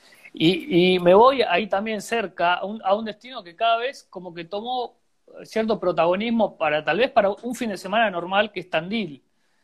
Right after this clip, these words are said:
Eh, Tandil con el Valle y con, con la cancha tradicional de Tandil, que a muchos no les gusta, muchos dicen, "Eh, para, para venirme hasta Tandil a jugar una cancha tradicional,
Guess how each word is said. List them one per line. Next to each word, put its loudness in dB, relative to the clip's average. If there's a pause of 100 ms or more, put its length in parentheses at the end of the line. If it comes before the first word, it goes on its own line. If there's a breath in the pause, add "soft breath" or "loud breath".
(220)
Eh, -10
Tandil -2
con -6
el -4
Valle 0
y -6
con, -10 (140)
con -10
la 2
cancha 4
tradicional 0
de -12
Tandil, -4
que -2
a 2
muchos -4
no -2
les -2
gusta, -2
muchos -8
dicen, -10
"Eh, -10
para, -8
para -4
venirme -2
hasta -4
Tandil -6
a 0
jugar -2 (720)
una -6
cancha 0
tradicional, -2